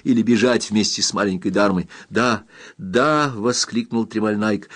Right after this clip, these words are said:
"они способны спрятать ее в другом месте, если заметят опасность". "В четыре часа мы отправляемся", —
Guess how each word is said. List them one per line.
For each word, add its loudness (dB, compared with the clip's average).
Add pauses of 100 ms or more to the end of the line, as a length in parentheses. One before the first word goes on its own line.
(140)
"они 2
способны 4
спрятать 0
ее 4
в -6
другом 4
месте, 2 (240)
если 2
заметят 2
опасность". -4 (500)
"В -20
четыре -2
часа -2
мы 0
отправляемся", — 0